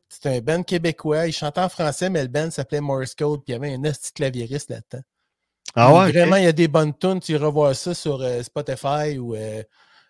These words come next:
Speaker 1: M-, Morse Code. C'est
Speaker 2: Moi,
Speaker 1: vraiment
Speaker 2: un
Speaker 1: super bon. Puis il avait fait la première partie de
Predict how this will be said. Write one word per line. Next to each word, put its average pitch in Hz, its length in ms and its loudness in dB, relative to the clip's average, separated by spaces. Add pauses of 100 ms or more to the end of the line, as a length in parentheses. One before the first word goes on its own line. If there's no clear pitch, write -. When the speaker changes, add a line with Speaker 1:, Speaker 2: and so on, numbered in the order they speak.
(140)
Speaker 1:
M-, 117 140 -12
Morse 143 500 -2
Code. 131 300 -4 (480)
C'est 143 160 -4
Speaker 2:
Moi, 151 180 8
Speaker 1:
vraiment 160 220 10
Speaker 2:
un - 20 6 (160)
Speaker 1:
super 147 380 -2
bon. 147 160 -2
Puis 160 100 -2
il 156 40 6
avait 147 100 4
fait 170 160 -2
la 165 80 2
première 160 260 0
partie - 260 -6
de 151 140 -2